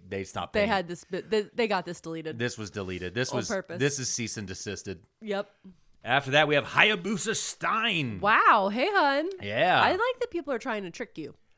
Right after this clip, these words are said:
Speaker 1: They did. Uh, well, Hayabusa actually reached out to me and was like, "This is how you pronounce it." And I replied, "I listen, I watch a lot of Japanese wrestling."
Speaker 2: <laughs>
Speaker 1: Hayabusa is not a problem for me to pronounce.
Speaker 2: Yeah. Andrea. That's where you're gonna get 'em.
Speaker 1: Andrea?
Speaker 2: Andrea.
Speaker 1: Ange?
Speaker 2: Yeah.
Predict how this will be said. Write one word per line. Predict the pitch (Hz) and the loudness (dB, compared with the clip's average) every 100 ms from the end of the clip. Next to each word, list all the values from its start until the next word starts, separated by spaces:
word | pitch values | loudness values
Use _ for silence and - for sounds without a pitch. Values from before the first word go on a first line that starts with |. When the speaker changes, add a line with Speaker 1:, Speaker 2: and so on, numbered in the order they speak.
| - | -2
Speaker 1:
They | 147 | 0
did. | 175 208 123 | 2 0 -2
Uh, | 143 - | -8 -6
well, | 160 123 | -8 -2
Hayabusa | 180 226 165 160 143 | 0 0 -2 -4 -2
actually | 117 - 107 | -6 -8 -10
reached | 104 - | -12 -6
out | 101 101 | -6 -6
to | 92 | -10
me | |
and | 90 | -12
was | 90 | -10
like, | 104 92 - | -12 -14 -18
"This | - 165 | -8 -4
is | |
how | 175 | -4
you | 143 | -4
pronounce | 175 180 - | -4 -4 -4
it." | 113 | -4
And | 120 | -2
I | |
replied, | 123 120 131 120 - - | -2 -2 -2 -2 -2 0
"I | 185 | 4
listen, | 220 233 254 226 | 4 2 -4 -2
I | 175 | 0
watch | 185 226 240 | 4 6 6
a | 226 | 4
lot | 214 214 | 6 6
of | 165 | 4
Japanese | 185 180 190 165 160 | 2 0 0 -2 2
wrestling." | 165 254 110 359 370 - | 0 0 -2 0 0 6
Speaker 2:
<laughs> | 415 294 440 - 440 466 - | 6 8 6 6 2 2 6
Speaker 1:
Hayabusa | 208 262 185 240 - 202 | 6 6 6 2 4 4
is | 170 135 143 | 4 2 6
not | 175 | 8
a | 180 | 8
problem | - 185 160 139 123 | 6 6 6 4 -2
for | 117 151 | -2 0
me | 147 | 2
to | 139 | 2
pronounce. | 151 139 117 104 214 | 2 2 0 -2 -2
Speaker 2:
Yeah. | 196 160 175 - | -2 -4 -10 -6
Andrea. | 254 311 277 190 170 156 | 0 2 2 0 -4 2
That's | 214 220 | 4 4
where | 202 | 2
you're | 185 | 0
gonna | 190 180 | -2 0
get | 208 190 | 0 0
'em. | 156 - - | -2 -10 -4
Speaker 1:
Andrea? | 123 151 185 269 349 359 233 | 4 4 4 0 0 0 2
Speaker 2:
Andrea. | 233 220 180 170 165 175 _ _ | 4 2 -2 -4 -6 -10 _ _
Speaker 1:
Ange? | 147 175 277 466 - - _ _ _ _ | 0 4 4 2 -6 -8 _ _ _ _
Speaker 2:
Yeah. | - 359 453 | 0 4 4